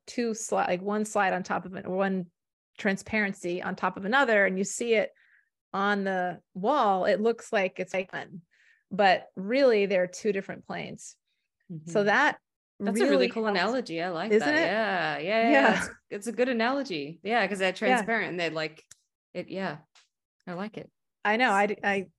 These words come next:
Speaker 1: I t-, I mean, I picked up on it, but it, it was from the masters. You know, I can't take credit. They, oh, they shared it. But I think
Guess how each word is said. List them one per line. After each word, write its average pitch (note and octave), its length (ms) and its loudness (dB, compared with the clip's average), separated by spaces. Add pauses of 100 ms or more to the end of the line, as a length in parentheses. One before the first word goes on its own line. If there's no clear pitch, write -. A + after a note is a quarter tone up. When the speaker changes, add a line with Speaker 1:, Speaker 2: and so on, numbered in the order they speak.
(140)
Speaker 1:
I G3 120 -2
t-, A3 240 -6
I G#3 80 2
mean, G3 120 -2
I F#3 100 0
picked C4 340 0
up D#4 160 4
on G3+ 180 4
it, F#3 100 -2
but G3+ 100 2
it, F#3+ 220 0
it G3+ 120 -2
was F#3 200 -12
from G3 260 -4
the F#3+ 60 -6
masters. F3 540 -6
You F#3+ 60 -6
know, F#3 60 -6
I G3+ 80 -8
can't G#3 240 -8
take - 220 -12
credit. G#3 260 -8
They, - 280 -8
oh, G2 200 -6
they F#3+ 140 -4
shared F#3 260 -4
it. D#3+ 100 -8
But - 140 0
I G3+ 120 4
think B3+ 280 -4